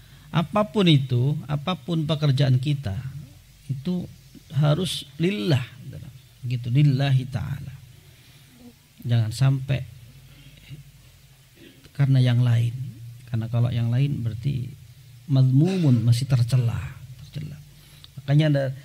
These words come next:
hadis innamal a'malu bin itu, kalau dibaca asbabul wurudnya, itu ketika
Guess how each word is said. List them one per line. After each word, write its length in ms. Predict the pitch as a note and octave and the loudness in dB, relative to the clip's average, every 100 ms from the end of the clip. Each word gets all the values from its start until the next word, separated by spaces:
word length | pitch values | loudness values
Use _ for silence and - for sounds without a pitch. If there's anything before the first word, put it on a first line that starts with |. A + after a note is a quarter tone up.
| - - - A2 | -20 -20 -20 -4
hadis 480 | C3+ C3+ C3 - - | -2 2 2 2 -2
innamal 460 | D3 C3+ C3+ C#3 C#3 | 2 6 6 4 2
a'malu 400 | C#3+ C3+ C3+ C3+ | 2 6 6 6
bin 180 | B2+ | 4
itu, 220 | A#2+ B2 D#3+ | 0 -4 -2
kalau 380 | C#3+ C3 A#2 A2+ | 4 4 4 0
dibaca 720 | B2+ B2 A#2+ A#2+ A#2 C3+ C3 | 2 2 4 4 4 0 -2
asbabul 560 | B2 C3+ C3 B2 B2+ | -2 2 2 4 4
wurudnya, 600 | A#2 B2+ B2 B2 B2+ A#2 A#2 | 4 4 2 2 4 4 2
itu 240 | B2+ - | -2 -4
ketika 560 | - C#3 C3 - D3+ | -6 -4 -4 -2 2